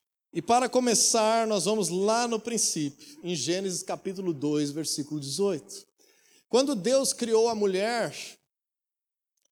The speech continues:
ele criou a mulher com um propósito relacionado ao homem. Deus criou a mulher já imaginando o contexto familiar.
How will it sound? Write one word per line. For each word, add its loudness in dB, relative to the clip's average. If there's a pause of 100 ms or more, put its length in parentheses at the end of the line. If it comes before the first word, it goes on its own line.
(320)
ele 0
criou 2
a 0
mulher 0
com 0
um -2
propósito 0
relacionado -4
ao -2
homem. -4 (1080)
Deus 4
criou 2
a 2
mulher 0
já 0
imaginando 0
o -4
contexto -4
familiar. -8